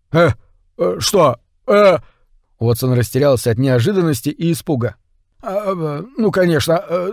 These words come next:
э, добрый день!» «То-то! И учтите на будущее!» С трудом волоча непослушные ноги, ничего не соображая, Тримбл направился к директорской двери. Он поднял согнутый палец, готовясь постучать.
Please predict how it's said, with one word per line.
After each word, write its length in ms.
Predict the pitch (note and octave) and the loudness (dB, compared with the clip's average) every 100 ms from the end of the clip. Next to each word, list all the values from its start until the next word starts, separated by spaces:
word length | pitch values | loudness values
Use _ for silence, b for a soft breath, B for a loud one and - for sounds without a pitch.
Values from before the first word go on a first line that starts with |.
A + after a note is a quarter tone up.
| A3+ | -4
э, 120 | G#3 | -2
добрый 520 | G3+ G#3 C4 D4+ D#4 | 2 4 4 4 2
день!» 360 | G#3 F#3+ A3+ F3+ _ _ _ _ _ _ | 2 2 2 -2 _ _ _ _ _ _
«То-то! 520 | G#2+ C3+ D3+ A#2+ E2+ _ _ _ _ _ _ | 0 4 4 2 -6 _ _ _ _ _ _
И 140 | - D#3 | -4 0
учтите 720 | G3+ G3 - G#3+ F#3 C#3+ G#3 | 0 -2 -6 0 0 2 0
на 220 | G#3 A3+ | 2 0
будущее!» 720 | F#3 D3 C3+ B2 - C3 - _ _ _ _ _ _ | 2 2 2 -2 -4 -10 -12 _ _ _ _ _ _
С 140 | - | -6
трудом 420 | C3+ C3 C#3 C3+ | -2 0 0 2
волоча 400 | B2+ B2+ A#2 C#3 | 2 2 0 0
непослушные 720 | B2+ B2+ B2+ B2 C3+ - A2+ | 0 0 -2 0 -4 0 0
ноги, 340 | C#3 F#3 G3 - B B - | 2 2 0 -4 B B -6
ничего 560 | F3+ A#3 - E3 C#3+ | -4 -4 -2 0 2
не 120 | C3 | 0
соображая, 600 | A#2 C3+ D3+ F#3 G#3+ A#3+ | 0 0 2 0 2 0
Тримбл 400 | D#3+ G3+ G3 F#3+ | 0 -2 0 0
направился 640 | E3 C#3+ E3+ F#3 F3+ - E3+ | 0 0 0 0 -2 -2 -4
к 80 | C3+ | 0
директорской 720 | C#3 D3 - D3+ C3+ - C3 | 0 -2 -2 -4 -4 -4 -4
двери. 400 | G#2 F2 C2 - _ _ _ - | -2 -6 -8 -16 _ _ _ -4
Он 180 | A2 A2 | -2 0
поднял 380 | D#3 C#3+ C#3 | 0 0 -2
согнутый 500 | A#2+ D#3+ B2 A2+ G2+ | 0 0 0 -2 -2
палец, 400 | F#2 E3+ F#3+ F3+ | -4 0 0 -2
готовясь 500 | - A#2+ E3 E3 D3+ | -2 -2 0 -2 -2
постучать. 680 | - C#3+ - C3 - E2+ - | -4 -8 -6 -8 -6 -10 -12